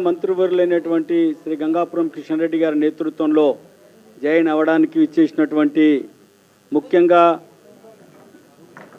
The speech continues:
సందబోయిన అభిషేక్ యాదవ్ యువకుడు హిమాయత్ నగర్, వారు భారతీయ జనతా పార్టీలో జాయిన్ అవ్వడానికి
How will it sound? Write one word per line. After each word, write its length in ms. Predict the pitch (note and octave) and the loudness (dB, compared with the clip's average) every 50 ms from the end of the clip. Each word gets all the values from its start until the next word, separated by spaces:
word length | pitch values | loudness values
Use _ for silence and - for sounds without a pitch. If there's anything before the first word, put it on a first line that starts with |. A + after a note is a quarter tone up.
| - - | -8 -4
సందబోయిన 580 | D#3 D#3+ E3+ F#3+ F3 F#3+ F#3+ F#3+ F#3+ F#3+ F#3 F#3 F3+ F3 E3 D3+ - - - _ - - - - - - - - - _ _ - - - - - C#3+ | -2 0 0 2 4 6 8 8 8 6 6 6 6 4 2 0 -4 -12 -20 _ -20 -20 -20 -20 -20 -20 -20 -20 -20 _ _ -20 -20 -18 -8 -6 -6
అభిషేక్ 440 | D3 D#3+ E3 D#3 F#3+ G#3+ G3+ - F3 E3+ | -6 -6 -6 -2 0 0 0 0 -2 0
యాదవ్ 340 | D#3+ E3 F3 E3+ G3 F3 B2+ - - - _ _ _ _ _ _ _ _ _ _ _ - D#3 | 0 2 4 4 4 4 2 0 -6 -16 _ _ _ _ _ _ _ _ _ _ _ -6 -2
యువకుడు 400 | E3 F#3 F3+ F#3+ G3 F3+ G3+ A3 A#3+ - - - - _ _ _ _ _ _ _ _ _ _ _ - - - - | 0 0 0 0 2 4 4 4 4 2 -2 -12 -20 _ _ _ _ _ _ _ _ _ _ _ -20 -20 -12 -8
హిమాయత్ 380 | D3 E3 F#3 G3 G3 G3 - F#3 | -4 0 0 0 0 0 -2 -2
నగర్, 260 | F#3 E3+ F3+ F#3+ F#3+ F#3+ - - - - - - - - - - - - - - - - - - | 0 2 2 2 2 0 -6 -16 -20 -20 -20 -20 -20 -20 -20 -20 -20 -20 -20 -20 -20 -14 -6 -2
వారు 180 | D#3+ E3+ F3+ F3+ E3 D#3+ | 0 2 2 2 2 2
భారతీయ 280 | D#3+ F3 F#3 - G3+ F#3+ F#3 | 2 0 2 2 2 4 4
జనతా 240 | F3+ F3+ F3 F3+ E3 - - | 4 2 2 0 0 2 0
పార్టీలో 300 | E3+ E3 D#3 D#3+ E3+ E3 D3 D#3 | -2 -2 -2 0 0 0 2 2
జాయిన్ 200 | D#3 D#3+ E3+ E3+ | 2 2 2 2
అవ్వడానికి 300 | E3+ E3 E3+ E3 D#3 - | 2 2 0 0 0 -2